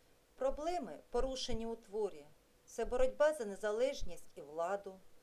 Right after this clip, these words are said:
це об'єднання країни, проблема кохання, відданості, честі, людської гідності,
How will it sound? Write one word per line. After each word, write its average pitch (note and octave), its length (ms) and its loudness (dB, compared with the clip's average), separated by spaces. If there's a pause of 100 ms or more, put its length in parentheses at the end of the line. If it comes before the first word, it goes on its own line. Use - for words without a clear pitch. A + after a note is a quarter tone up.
(400)
це C4+ 180 6
об'єднання B3 640 0
країни, F3 680 -8 (1000)
проблема D#4 560 6
кохання, G3+ 880 -2 (340)
відданості, G#3 920 -6
честі, A3+ 720 -4 (140)
людської D4 600 -6
гідності, G3 840 -10